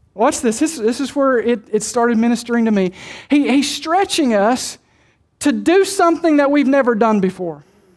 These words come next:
He's stretching us because he wants us to go somewhere that we've never gone before. He's, he's stretching us because he wants us to do something in a way that we've never done it before.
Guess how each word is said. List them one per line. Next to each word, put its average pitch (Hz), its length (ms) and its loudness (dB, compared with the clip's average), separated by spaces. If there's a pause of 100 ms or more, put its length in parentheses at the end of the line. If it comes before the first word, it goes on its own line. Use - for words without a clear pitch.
(2500)
He's 277 160 2
stretching 370 640 2
us 285 180 2
because 285 360 -2
he 311 120 2
wants 311 240 2
us 285 160 -2
to 285 100 0
go 330 280 2
somewhere 233 400 0
that 226 120 0
we've 240 140 0
never 220 240 0
gone 262 240 0
before. 165 380 -8 (600)
He's, 294 300 0 (140)
he's 277 200 0
stretching 403 720 0
us 226 600 0 (760)
because 285 460 0 (280)
he 302 120 2
wants 339 280 2
us 311 180 -2
to 311 120 0
do 359 240 2
something 311 480 0
in 277 100 2
a 262 80 2
way 294 280 4
that 277 160 4
we've 285 180 2
never 262 260 2
done 214 220 2
it 247 80 0
before. 185 500 -2